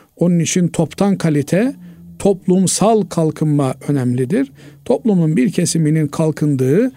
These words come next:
bir kesiminin ise daha çok battığı bir toplumda anarşinin olması kadar doğal bir şey yoktur. Bundan dolayı asgari düzeydeki, e, geçim standardının,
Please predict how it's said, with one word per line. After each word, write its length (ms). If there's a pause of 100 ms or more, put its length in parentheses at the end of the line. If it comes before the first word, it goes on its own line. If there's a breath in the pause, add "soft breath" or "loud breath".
(320 loud breath)
bir 160
kesiminin 540
ise 340
daha 220
çok 300
battığı 480
bir 120
toplumda 720 (360 loud breath)
anarşinin 680
olması 480
kadar 380
doğal 340
bir 120
şey 240
yoktur. 540 (480 soft breath)
Bundan 360
dolayı 540 (300 loud breath)
asgari 560
düzeydeki, 800 (460 soft breath)
e, 280
geçim 460
standardının, 1080